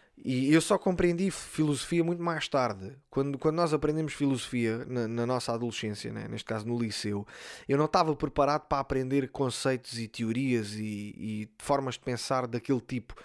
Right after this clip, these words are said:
Só que eu, hoje em dia, eu, eu penso que o Immanuel Kant,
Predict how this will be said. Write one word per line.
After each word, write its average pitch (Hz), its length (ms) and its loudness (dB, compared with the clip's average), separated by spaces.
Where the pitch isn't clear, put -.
Só - 180 2
que 214 160 -2
eu, 208 60 6
hoje 196 360 8
em 185 80 2
dia, 185 380 4
eu, 156 220 8
eu 160 180 8
penso 165 580 0
que 135 540 2
o 120 260 4
Immanuel 156 340 4
Kant, 113 400 -2